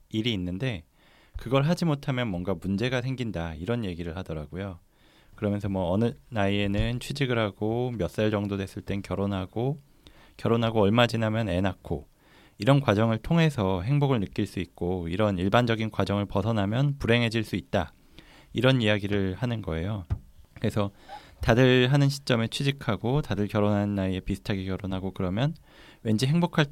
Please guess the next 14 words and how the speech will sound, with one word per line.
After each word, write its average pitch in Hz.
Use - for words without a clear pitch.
것 123
같다는 101
생각 123
아니면 107
적어도 107
불행한 113
삶은 113
아닐 98
것 98
같다는 92
생각 117
이게 117
바로 98
그 87